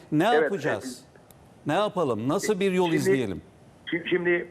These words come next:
Speaker 2: e, biz kendi dostlarımızı gerek İngiltere'de gerek, e, diğer Avrupa ülkelerinde, e, Türkiye'nin de desteğiyle onları, e, harekete geçirmeyi, e, düşünüyoruz. Onların da, e, gerekli, e,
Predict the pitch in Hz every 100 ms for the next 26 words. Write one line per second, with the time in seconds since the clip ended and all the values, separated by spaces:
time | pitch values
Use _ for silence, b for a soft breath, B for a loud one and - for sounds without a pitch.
0 | - 156 147 143 160 143 160 156 160 151
1 | - 139 131 107 120 117 127 131 127 135
2 | 123 127 113 107 117 117 117 - - 110
3 | - 120 120 120 120 113 107 98 92 -
4 | 98 123 - - - - - 104 - 147
5 | 127 110 101 95 92 95 98 127 - -
6 | 135 127 123 127 127 - 127 123 139 131
7 | 123 117 98 90 85 82 - 95 107 117
8 | 131 135 135 - - 117 117 113 117 120
9 | - - 107 101 101 113 107 - 107 104
10 | 110